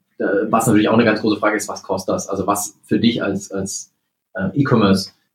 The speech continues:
ähm, Unternehmen, was für eine Fee ist damit drauf dann am Ende, was Facebook sich da sicherlich rausschneiden wird. Ich glaub nicht, dass sie es einfach nur,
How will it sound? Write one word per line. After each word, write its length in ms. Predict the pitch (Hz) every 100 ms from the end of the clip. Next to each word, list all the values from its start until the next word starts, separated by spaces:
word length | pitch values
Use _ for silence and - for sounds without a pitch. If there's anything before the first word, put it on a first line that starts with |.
| -
ähm, 360 | 104 95 92 -
Unternehmen, 520 | 110 104 101 98 92
was 180 | 95 -
für 60 |
eine 140 | 98 98
Fee 320 | - 117 127
ist 180 | - -
damit 320 | 95 98 98 -
drauf 260 | 92 90 -
dann 120 | -
am 160 | 95 -
Ende, 220 | 196 196
was 160 | - -
Facebook 360 | 196 196 -
sich 160 | - -
da 260 | 92 90 _
sicherlich 580 | - 113 131 117 110 110
rausschneiden 720 | 110 120 - 107 104 107 101
wird. 200 | 95 -
Ich 60 | -
glaub 160 | 101 104
nicht, 180 | 110
dass 140 | 117 107
sie 80 | 107
es 80 |
einfach 220 | 90 104 107
nur, 300 | 107 101